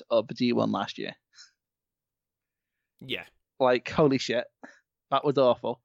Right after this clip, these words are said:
Speaker 1: Um, like, most of his, like, Bad Luck Fale is one of the only people to go, um, unpinned in the G one, and he finished on, like, six points or something.
Speaker 2: Yeah, he won three matches, which is just
Speaker 1: Yeah.
Speaker 2: absolutely ridiculous.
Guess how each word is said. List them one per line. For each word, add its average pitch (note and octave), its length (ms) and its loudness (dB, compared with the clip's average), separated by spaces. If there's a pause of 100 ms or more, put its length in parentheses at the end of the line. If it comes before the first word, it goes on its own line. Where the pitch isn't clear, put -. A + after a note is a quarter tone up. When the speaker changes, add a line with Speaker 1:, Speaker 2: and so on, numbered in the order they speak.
(400)
Speaker 1:
Um, C#3 400 4
like, C#3 360 -2 (140)
most F3 500 0
of E3+ 40 -4
his, E3+ 240 -2
like, F3+ 220 0
Bad A3+ 200 2
Luck A3 200 -2
Fale C#3+ 360 2 (120)
is C#3+ 100 -4
one D#3 160 -2
of C#3 60 -4
the C#3 100 -4
only D#3+ 220 2
people D#3 320 -2
to C3+ 160 -2
go, C#3 400 2 (160)
um, C3 400 2
unpinned C#3+ 460 0
in C3 60 0
the B2 80 -2
G B2+ 200 -2
one, B2 260 2
and G#2+ 140 -4
he B2 60 -4
finished C3 300 -4
on, A#2 120 -2
like, A#2 180 -4
six - 260 -2
points C3 320 -2
or G#2 60 -6
something. G2+ 340 -8 (240)
Speaker 2:
Yeah, G#2 160 -8
he F#2 60 -6
won G2+ 180 -10
three A2 220 -10
matches, F2+ 460 -16 (160)
which G#2+ 240 -8
is G#2 120 -12
just - 360 -10
Speaker 1:
Yeah. C#3+ 160 0
Speaker 2:
absolutely - 360 -6
ridiculous. F#2 600 -10